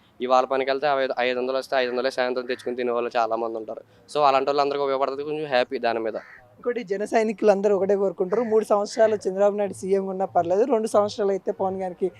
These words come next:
Speaker 2: ఇవ్వాలని కోరుకుంటారు. మరి మీరు కూడా అలానే కోరుకుంటారు, ఎలా అనిపిస్తుంది?
Speaker 1: ఆ, యాక్చువల్ ఆయన పది రోజులు సీఎం ఉన్నా సరిపోద్ది అన్న.
Speaker 2: ఆ.
Speaker 1: జస్ట్ పది రోజులు సీఎం ఉన్నా సరిపోద్ది.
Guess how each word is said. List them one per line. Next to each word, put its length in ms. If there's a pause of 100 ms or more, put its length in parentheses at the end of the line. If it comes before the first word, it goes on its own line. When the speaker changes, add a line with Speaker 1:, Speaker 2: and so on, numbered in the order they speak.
(240)
Speaker 2:
ఇవ్వాలని 340
కోరుకుంటారు. 440
మరి 180
మీరు 200
కూడా 140
అలానే 200
కోరుకుంటారు, 420
ఎలా 180
అనిపిస్తుంది? 420 (400)
Speaker 1:
ఆ, 140
యాక్చువల్ 440 (180)
ఆయన 180
పది 220
రోజులు 140
సీఎం 220
ఉన్నా 180
సరిపోద్ది 380
అన్న. 140
Speaker 2:
ఆ. 400
Speaker 1:
జస్ట్ 480 (100)
పది 140
రోజులు 160
సీఎం 300
ఉన్నా 140
సరిపోద్ది. 400